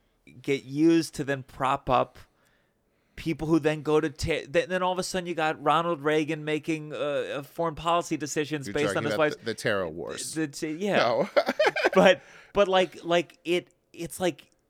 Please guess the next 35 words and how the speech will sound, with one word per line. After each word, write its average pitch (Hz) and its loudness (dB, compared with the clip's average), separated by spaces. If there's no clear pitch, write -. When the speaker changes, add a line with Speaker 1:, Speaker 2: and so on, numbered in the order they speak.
Speaker 1:
it's 156 -8
one 214 -2
of 208 -4
these 208 -4
things 202 -8
where 190 -4
I'm 160 -4
like, 156 -2
"Sure, 262 -2
it's 226 -6
fun 175 0
as 151 -6
long 185 -4
as 175 -8
we 196 0
all 185 4
understand 180 -4
that 170 6
Speaker 2:
Yes. - -4
Speaker 1:
we're, 170 2
we're 180 0
experiencing 180 -4
ritual." 143 -2
But 151 -2
then 180 2
you're 170 -4
mingling 208 -4
with 160 -6
people 170 -4
who 160 -4
believe, 185 -6
and 165 0
that's 185 0
where 190 0
I, 160 -2